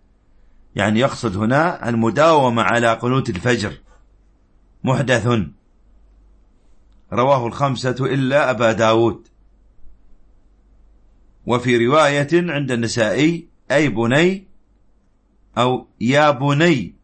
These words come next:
بدعة"، "يا بني بدعة"، وهذه الرواية "أي بني محدث"، والمعنى واحد، محدث يعني لم يكن في عهد رسول الله صلى الله عليه وسلم ولا في عهد الخلفاء الراشدين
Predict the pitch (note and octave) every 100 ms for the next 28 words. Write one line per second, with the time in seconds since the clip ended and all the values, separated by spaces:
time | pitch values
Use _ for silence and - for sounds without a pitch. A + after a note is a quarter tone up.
0 | _ - D#3+ C#3 B2 G#2+ E2 - _ _
1 | _ _ _ _ _ _ _ _ _ F#2+
2 | G#2+ F#2+ G#2+ A#2 D#3 D3 B2 C3 A#2 -
3 | - - _ _ _ _ _ _ _ -
4 | F#2+ A2+ C#3 B2+ A#2 A2+ C#3 D#3 F#3+ G3
5 | - D3 D3+ A2+ B2 D3+ F3 D3 D3+ D#3+
6 | C3+ C3 G#2 E2+ - - G#2 A#2+ C#3 C#3+
7 | C3+ B2+ A2 G2 - _ _ _ _ _
8 | - D3+ F3 E3 D3 F3+ E3+ F#3+ G3+ A#3+
9 | F3+ E3 C3 A#2+ A2+ C#3+ A#2 A#2+ G#2+ A#2+
10 | B2 A2+ A#2+ B2 A#2+ A#2+ A2+ A2 G2+ C3+
11 | C3 C3+ B2+ A#2+ - - _ - D#3 D#3
12 | C3 B2+ F3 C#3 C3 C3 B2+ C3 C#3+ C3
13 | B2+ A#2 A#2+ A#2+ C3+ G2